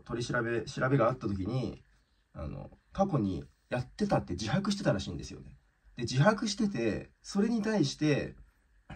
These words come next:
厳重注意の処分があったらしいんですよ。うん。これは公になってないことなんだけど、あったらしいのね。で、厳重注意の処分があったっていうふうに言ってる。でも、ジェイアールエーの発表では、今回の調査で明らかになったと。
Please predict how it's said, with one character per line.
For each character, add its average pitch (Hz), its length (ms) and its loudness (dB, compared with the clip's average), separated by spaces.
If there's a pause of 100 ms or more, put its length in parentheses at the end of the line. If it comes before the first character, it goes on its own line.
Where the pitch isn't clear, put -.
(180)
厳 175 400 6
重 226 200 2
注 214 220 2
意 147 60 6
の 120 60 0
処 147 120 2
分 110 160 0
が 98 80 0
あ 98 60 4
っ 98 60 -12
た 110 100 -4
ら 110 60 -4
し 104 80 -6
い 113 40 -4
ん 98 60 -2
で - 80 -6
す - 80 -10
よ。 - 100 -12 (760)
う 101 60 -4
ん。 90 420 -4
こ - 140 -2
れ 196 60 8
は 180 160 12
公 202 320 8
に 202 60 4
な 202 80 6
っ - 20 2
て 160 120 -4
な 131 80 2
い 113 60 0
こ 104 80 -2
と 101 80 -4
な 104 80 0
ん 95 60 0
だ 85 100 -4
け 87 60 -4
ど、 - 200 -4
あ 120 40 2
っ 127 60 -2
た - 160 4
ら 190 80 4
し 185 120 2
い 151 40 6
の 98 100 -2
ね。 - 140 -6 (680)
で、 147 400 6 (800)
厳 208 240 6
重 208 80 4
注 208 100 2
意 165 40 6
の 135 60 4
処 147 120 0
分 110 160 0
が 120 100 2
あ 175 40 2
っ 170 60 -6
た - 200 -2
っ - 60 -8 (440)
て - 80 -4
い 147 60 10
う - 20 6
ふ 139 60 4
う - 20 2
に 104 60 2
言 85 80 -2
っ - 20 -16
て - 100 -12
る。 - 140 -10
で 208 80 2
も、 202 80 8
ジ 151 120 6
ェ 202 40 8
イ 226 60 6
ア - 20 4
ー 233 40 2
ル 220 80 2
エ - 20 -
ー - 20 2
の 170 80 2
発 151 240 2
表 170 80 6
で 143 80 4
は、 143 400 10 (1200)
今 233 240 -2
回 160 200 4
の 147 120 2
調 156 180 0
査 165 120 -2
で - 80 8
明 113 200 4
ら 120 60 -2
か 90 120 -2
に 76 80 -6
な 69 80 -4
っ 69 60 -14
た - 100 -18
と。 - 80 -20